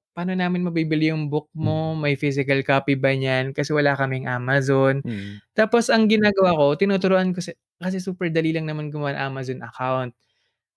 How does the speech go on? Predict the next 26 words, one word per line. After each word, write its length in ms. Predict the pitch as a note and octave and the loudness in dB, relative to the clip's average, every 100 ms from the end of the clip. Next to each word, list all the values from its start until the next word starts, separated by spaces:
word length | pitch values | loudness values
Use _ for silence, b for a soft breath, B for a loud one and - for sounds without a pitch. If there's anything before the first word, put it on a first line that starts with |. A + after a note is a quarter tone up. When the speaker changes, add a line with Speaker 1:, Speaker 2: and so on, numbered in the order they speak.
| _ _ _ | _ _ _
Speaker 1:
Pero 260 | F3 E3+ E3 | 2 4 4
they 220 | D#3 D#3 | 4 4
don't 240 | D#3 D#3 D3+ | 4 0 0
have 240 | C#3 C3 | -2 -2
that 160 | C3 - | -2 -2
energy. 640 | B2 A2+ G#2+ G#2+ B2+ B2+ | -4 -4 -8 -10 -10 -2
And 240 | E3+ E3+ | 0 2
alam 240 | E3+ F#3 F#3 | 2 2 4
mo 60 | F#3 | 2
naman, 320 | F3 C3+ B2+ | 2 0 -2
kapag 220 | C#3+ D#3 | -4 -2
may 160 | D#3+ D#3+ | 0 0
business 540 | D3+ D#3 - D#3+ D#3 | 2 0 0 -6 -4
ka, 240 | - B2 A#2+ | 0 0 0
kailangan 560 | D#3+ D#3 D3 C#3 C3+ C#3 | 2 2 2 0 -2 -4
yung 400 | C#3+ C#3+ C#3 C#3 | -4 -4 -8 2
buyers 540 | C#3+ C#3+ C#3+ C#3 - | 4 4 2 0 -4
mo, 160 | B2+ A#2 | -8 -2
konti 300 | D3+ D3 D3 | -2 0 0
lang 160 | C#3+ | 0
yung 120 | C#3+ - | -2 -2
friction 520 | B2+ - - C#3+ C3+ | -6 -6 -2 0 0
in 180 | C3+ B2+ | -4 0
buying 240 | B2 B2 | 0 -2
your 120 | A#2+ - | -6 -4
products. 800 | A#2+ A2 A2+ C3 - - - | -4 -2 0 0 -2 -12 -20